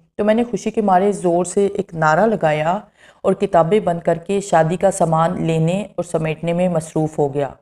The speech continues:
اتنے میں مدثر بھی آ گیا۔ "سوری، میں آپ کو بتانا بھول گیا کہ مدثر میرا کزن ہے۔" اور آتے ہی کہنے لگا، "شادی پر جانے کی تیاری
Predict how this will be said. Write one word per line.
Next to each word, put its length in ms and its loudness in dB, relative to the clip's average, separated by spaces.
اتنے 260 -4
میں 140 0
مدثر 400 -2
بھی 180 2
آ 120 4
گیا۔ 280 -2
"سوری، 360 4
میں 120 0
آپ 140 -2
کو 100 0
بتانا 480 0
بھول 440 -2
گیا 140 2
کہ 120 -2
مدثر 440 0
میرا 240 2
کزن 380 -2
ہے۔" 200 0
اور 180 -2
آتے 300 2
ہی 180 0
کہنے 360 -2
لگا، 260 -4
"شادی 320 0
پر 120 -2
جانے 280 2
کی 140 -6
تیاری 380 0